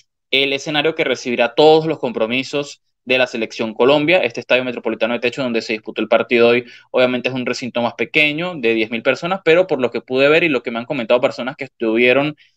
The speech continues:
en el estadio, muy ordenado, limpio, pequeño, acogedor, con muy buena grama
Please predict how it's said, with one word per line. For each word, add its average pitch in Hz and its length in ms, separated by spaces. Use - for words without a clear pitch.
en 127 140
el 123 60
estadio, 170 600
muy 120 100
ordenado, 170 640
limpio, 160 480
pequeño, 151 440
acogedor, 123 500
con 117 180
muy 160 140
buena 120 240
grama 160 380